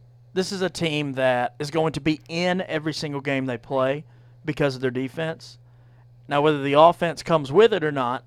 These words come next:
that has been, you know, kind of up in the air. But so far, later in the season, you know, we saw a mid-season skid at the start of S E C play where they probably had the toughest stretch of anybody in the country.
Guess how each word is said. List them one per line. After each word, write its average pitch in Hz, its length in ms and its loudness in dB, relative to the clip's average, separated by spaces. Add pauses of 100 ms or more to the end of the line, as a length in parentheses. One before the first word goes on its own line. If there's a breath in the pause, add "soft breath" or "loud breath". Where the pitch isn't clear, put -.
that 151 340 0
has 151 200 -8
been, 139 560 -4 (100)
you 151 140 -12
know, 143 100 -2
kind 165 220 0
of 143 100 0
up 156 140 4
in 135 80 -8
the 139 80 -4
air. 139 200 2
But 131 220 -10
so 220 180 2
far, 185 320 6
later 175 300 2
in 185 80 -2
the 175 60 -4
season, 147 400 -4
you 139 80 -2
know, 139 100 4
we 139 140 0
saw 190 560 4 (500 soft breath)
a 139 80 -2
mid-season 175 800 0
skid 139 500 -4
at 135 120 -4
the 131 80 -10
start 185 260 6
of 175 80 0
S 160 220 -2
E 139 60 -8
C 151 260 -4
play 131 380 -2
where 151 440 2
they 156 140 2
probably 226 400 2
had 175 120 2
the 147 60 -6
toughest 170 460 0
stretch 147 420 0
of 131 140 -4
anybody 151 400 0
in 139 80 -4
the 123 80 -6
country. 123 500 -8